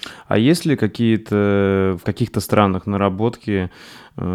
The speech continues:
в которых вы видите потенциал, который может много изменить, э, чтобы люди, э, ну, вот именно мне интересно, может быть, с точки зрения биотехнологий,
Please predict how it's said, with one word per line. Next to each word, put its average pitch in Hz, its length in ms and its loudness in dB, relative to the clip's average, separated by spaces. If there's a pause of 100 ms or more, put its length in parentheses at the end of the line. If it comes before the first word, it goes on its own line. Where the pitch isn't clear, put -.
(300)
в - 180 -16
которых 98 340 -2
вы 98 100 -2
видите 95 320 -2
потенциал, 98 680 -2
который 90 320 -6
может 90 460 -6
много 92 380 -2
изменить, 92 540 -4
э, 87 420 -6
чтобы 87 360 -8
люди, 90 400 -2 (720)
э, 85 440 -2 (240)
ну, 107 120 0
вот - 140 -6
именно 95 320 0
мне 101 180 -2
интересно, 98 360 -4
может 90 160 -6
быть, 87 120 -8
с - 120 -14
точки - 280 -6
зрения 92 340 0
биотехнологий, 95 920 -2